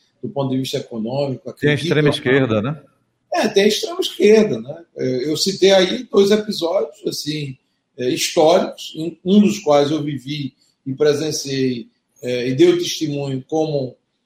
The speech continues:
Speaker 1: é, deputado, era o único deputado naqueles protestos de dois mil e treze, onde houve muito quebra-quebra, não nas instituições,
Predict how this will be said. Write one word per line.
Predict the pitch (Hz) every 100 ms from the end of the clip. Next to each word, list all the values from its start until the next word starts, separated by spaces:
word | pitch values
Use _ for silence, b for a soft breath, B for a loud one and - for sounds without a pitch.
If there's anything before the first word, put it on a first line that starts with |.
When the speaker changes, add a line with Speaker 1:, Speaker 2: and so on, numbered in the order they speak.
| _ -
Speaker 1:
é, | 120
deputado, | 160 165 - 151 -
era | 170
o | 165 147 175
único | 208 -
deputado | 117 113 135 131
naqueles | 131 139 -
protestos | 135 127 127 127 -
de |
dois | 131 131
mil |
e | 127
treze, | 113 127 165 165 135
onde | 127 127 123 _
houve | 147 147 127
muito | 151 - -
quebra-quebra, | 175 156 143 - 143 160 160 151
não | 185 247
nas | 233 226
instituições, | 220 - 202 - 208 - 208 226 - - -